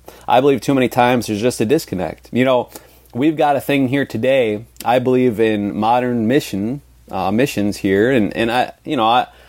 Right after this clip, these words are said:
I don't doubt that this was, this was a problem twenty, thirty years ago too, but I don't know. I believe it might be a little bit worse today than it was twenty, thirty years ago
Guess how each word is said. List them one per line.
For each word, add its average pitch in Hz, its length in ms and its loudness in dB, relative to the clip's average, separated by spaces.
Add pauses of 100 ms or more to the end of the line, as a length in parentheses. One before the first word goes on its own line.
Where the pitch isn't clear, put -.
(140)
I 147 100 2
don't 147 160 2
doubt 135 200 2
that 120 120 0
this 123 220 0
was, 120 160 -4
this 123 180 -2
was 120 140 -2
a 110 60 0
problem 113 340 0
twenty, 113 320 -2
thirty 107 240 0
years 104 180 0
ago 98 220 -2
too, 151 340 0
but 110 220 0 (340)
I 107 380 2
don't 123 180 0
know. 131 200 0
I 113 260 0
believe 147 260 2
it 123 60 -2
might 143 240 0
be 143 60 0
a 139 40 2
little 143 100 2
bit 123 180 0
worse 143 340 -2
today - 360 -2
than 107 140 -2
it 80 80 -6
was 110 240 0
twenty, 123 220 -2
thirty 110 220 -2
years 143 260 0
ago 113 360 -2